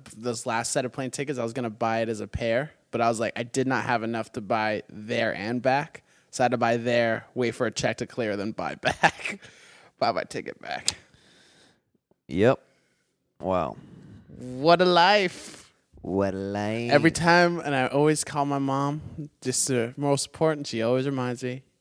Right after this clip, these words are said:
Speaker 1: "This is the life you chose." <laughs>
Speaker 2: That's nice.
Speaker 1: She always, <laughs> she's like, "Why are you complaining to me? This is what you <laughs> want."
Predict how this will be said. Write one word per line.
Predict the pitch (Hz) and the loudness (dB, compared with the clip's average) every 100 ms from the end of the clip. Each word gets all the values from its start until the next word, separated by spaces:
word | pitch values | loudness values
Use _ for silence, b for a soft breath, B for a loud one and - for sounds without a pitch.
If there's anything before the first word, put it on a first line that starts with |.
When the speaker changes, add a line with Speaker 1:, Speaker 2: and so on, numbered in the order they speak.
| _ | _
Speaker 1:
"This | - 117 | -8 -6
is | 113 | -4
the | 120 | -2
life | 117 117 - | -2 -4 -6
you | 117 | -10
chose." | - - 104 - - - | -12 -14 -6 -2 -2 0
<laughs> | 196 - 233 - 247 - - - _ - - _ 339 - _ - _ - - _ _ B B B B B B - | -4 6 6 6 2 2 -4 -6 _ -14 -14 _ -14 -14 _ -18 _ -20 -20 _ _ B B B B B B -12
Speaker 2:
That's | 117 - | -10 -10
nice. | - - - - | -12 -14 -16 -14
Speaker 1:
She | - 185 | -4 2
always, | 185 196 196 180 175 - | 2 2 0 -2 -6 -8
<laughs> | - | -8
she's | - - 165 - | -4 -2 0 2
like, | 165 160 - | 2 0 0
"Why | 156 165 | 0 0
are | - | 0
you | 180 | -2
complaining | 196 170 151 160 165 110 | -2 0 0 2 0 -4
to | 104 | -10
me? | 107 131 - B B B B B B B - | -8 -10 -10 B B B B B B B 4
This | 170 190 | 6 6
is | 185 | 6
what | 175 180 185 | 6 6 6
you | 190 | 4
<laughs> | |
want." | 160 139 - - - 831 170 - - | 4 2 2 0 2 4 2 0 -10